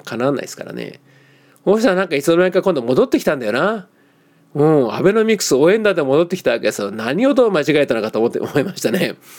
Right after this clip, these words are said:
「一体あんた何をアメリカでどう間違えてこんなことやりだしたのか」と。「新自由主義だろ、それは」と。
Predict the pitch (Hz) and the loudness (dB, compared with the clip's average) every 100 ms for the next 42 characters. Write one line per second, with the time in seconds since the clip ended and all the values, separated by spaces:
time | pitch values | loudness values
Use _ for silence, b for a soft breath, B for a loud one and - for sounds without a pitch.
0 | B B B B B - 143 - 190 185 | B B B B B -8 -8 -2 0 0
1 | 196 - 147 151 170 254 349 349 330 285 | -4 -6 -6 -4 -2 4 6 6 4 4
2 | 254 233 208 226 208 156 170 160 151 120 | 2 0 2 2 2 2 2 0 0 0
3 | 131 131 139 127 110 120 123 101 95 95 | 2 2 2 0 0 -2 -4 -6 -8 -10
4 | - - 208 285 320 269 302 202 135 120 | -10 -4 0 2 2 2 2 4 0 0
5 | 113 107 98 - - | -2 -2 -4 -8 -8